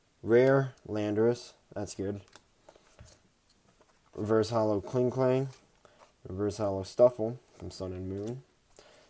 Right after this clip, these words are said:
Simipour, Sandile, Quilladin from Breakthrough, Dino, oh, come on. Some more,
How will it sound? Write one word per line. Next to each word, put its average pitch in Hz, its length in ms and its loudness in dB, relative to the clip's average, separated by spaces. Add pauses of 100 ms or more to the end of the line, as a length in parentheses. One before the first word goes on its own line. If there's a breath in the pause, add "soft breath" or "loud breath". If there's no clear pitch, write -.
(160 soft breath)
Simipour, 123 640 2
Sandile, 110 760 -2
Quilladin 101 760 -6
from 90 240 -12
Breakthrough, 107 720 -4 (500 soft breath)
Dino, 104 400 -6
oh, 92 220 -16
come 104 260 -12
on. - 300 -14 (2250 loud breath)
Some 98 200 -6
more, 104 540 0